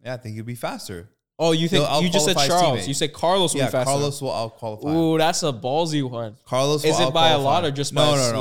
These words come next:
Speaker 2: smi-,
Speaker 1: no. We're
Speaker 2: it's a
Speaker 1: talking
Speaker 2: smidge?
Speaker 1: tenths, bro.
Speaker 2: Tenths of a second. Okay, okay.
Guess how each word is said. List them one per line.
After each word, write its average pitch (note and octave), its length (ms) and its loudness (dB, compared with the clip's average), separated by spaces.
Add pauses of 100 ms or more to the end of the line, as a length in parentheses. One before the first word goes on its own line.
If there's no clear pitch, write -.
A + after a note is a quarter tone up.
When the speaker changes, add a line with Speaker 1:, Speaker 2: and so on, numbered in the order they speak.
(100)
Speaker 2:
smi-, G2 60 -10
Speaker 1:
no. C3 60 -4
We're D3 80 0
Speaker 2:
it's C#3 80 -4
a C3+ 40 -6
Speaker 1:
talking C3 240 -2 (140)
Speaker 2:
smidge? - 320 -16
Speaker 1:
tenths, A#2 400 -12
bro. E2+ 380 -16
Speaker 2:
Tenths C3+ 240 -2
of B2 80 -6
a B2 60 -6
second. A#2 400 -6
Okay, B2+ 320 -4
okay. A#2+ 380 -4